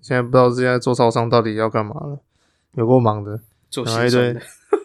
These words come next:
Speaker 1: 然后一堆，<laughs> 对啊，一堆鸟事，干，一堆鸟事要做，然后还要顾那一台垃圾。
Speaker 2: 嗯。
Speaker 1: 啊，哎，话说，
Speaker 2: 这样，
Speaker 1: 这
Speaker 2: 要讲《鬼域之乱》。
Speaker 1: 这一两个，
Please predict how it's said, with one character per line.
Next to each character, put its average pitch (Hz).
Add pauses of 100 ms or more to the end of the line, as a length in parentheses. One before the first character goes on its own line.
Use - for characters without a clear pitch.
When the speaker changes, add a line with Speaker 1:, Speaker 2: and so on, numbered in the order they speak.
Speaker 1:
然 131
后 135
一 -
堆， -
<laughs> -
对 -
啊， -
一 139
堆 143
鸟 120
事， 127
干， 131
一 139
堆 143
鸟 117
事 123
要 131
做， 131
然 113
后 -
还 117
要 120
顾 131
那 127
一 -
台 113
垃 117
圾。 110 (220)
Speaker 2:
嗯。 117
Speaker 1:
啊， 113 (600)
哎， 117
话 139
说， 143 (720)
Speaker 2:
这 -
样， -
Speaker 1:
这 143
Speaker 2:
要 131
讲 123
《鬼 123
域 120
之 120
乱》。 120 (560)
Speaker 1:
这 151
一 147
两 127
个， 127